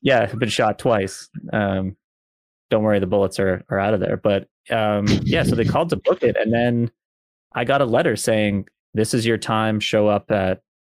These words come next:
you know, thirty minutes before the, the thing. It's at one, twelve forty-five." I remember looking at it being like,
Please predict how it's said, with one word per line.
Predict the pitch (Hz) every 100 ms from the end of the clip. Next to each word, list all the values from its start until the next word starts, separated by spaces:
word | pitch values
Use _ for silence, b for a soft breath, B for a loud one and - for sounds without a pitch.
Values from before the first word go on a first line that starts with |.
| _
you | -
know, | 95
thirty | 87 - 107 104
minutes | 104 95
before | - 104 - 104 101
the, | 95 95 92 95 _ _ _ _ _
the | 98
thing. | - 104
It's | 98 -
at | 92
one, | 82 98 101 -
twelve | - 107
forty-five." | - 107 104 - 101 -
I |
remember | 113 170 208
looking | 117 156 139
at | 101
it | 98
being | 107
like, | 101 92 -